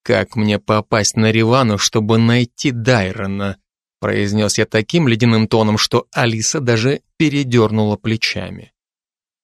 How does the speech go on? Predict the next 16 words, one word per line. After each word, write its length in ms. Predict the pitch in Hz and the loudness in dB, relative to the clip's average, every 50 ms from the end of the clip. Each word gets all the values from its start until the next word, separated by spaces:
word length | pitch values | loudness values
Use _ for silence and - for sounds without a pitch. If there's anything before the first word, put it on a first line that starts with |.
| _ - | _ 2
«А, 420 | 190 202 214 214 208 208 208 202 | 2 4 4 4 4 4 2 2
значит, 400 | 170 175 196 196 185 - 208 - | 2 2 0 0 0 -2 -2 -2
тот 200 | - 208 196 - | -4 -4 -2 0
мир 180 | 208 208 202 196 | 2 2 2 2
назывался 600 | 196 180 180 190 196 202 190 - - 196 170 - _ _ _ _ _ - | 2 2 2 2 2 2 2 2 2 0 0 -2 _ _ _ _ _ 0
Риванна». 800 | 175 185 202 190 180 202 220 220 202 165 131 123 113 110 110 - _ _ _ _ _ _ | 0 2 2 2 2 4 4 4 4 4 2 2 2 0 0 -2 _ _ _ _ _ _
Она 240 | - - 101 98 101 | -8 -4 -4 -2 -2
внезапно 500 | 104 107 110 110 107 117 110 - 110 110 | 0 0 0 2 2 0 0 2 2 2
рассмеялась, 600 | 113 113 - 127 123 131 175 196 180 135 - - | 2 2 2 2 2 4 4 4 4 2 2 4
но 180 | 208 180 220 226 | 4 4 6 4
этот 220 | 214 214 214 180 | 2 2 0 0
смех 300 | - - 190 220 220 175 | 2 2 4 4 4 4
больше 300 | 127 143 170 151 - 165 | 2 2 2 2 0 0
всего 280 | 131 - - 120 131 147 | -2 -2 0 0 0 0
напоминал 560 | 135 117 - 110 110 110 113 110 110 120 - | 2 2 2 2 2 4 4 2 2 0 0
истерику. 840 | - 135 120 - - - - - 123 107 98 95 92 - - - - | -2 -2 0 0 -2 -2 0 0 2 2 0 -2 -4 -8 -12 -18 -20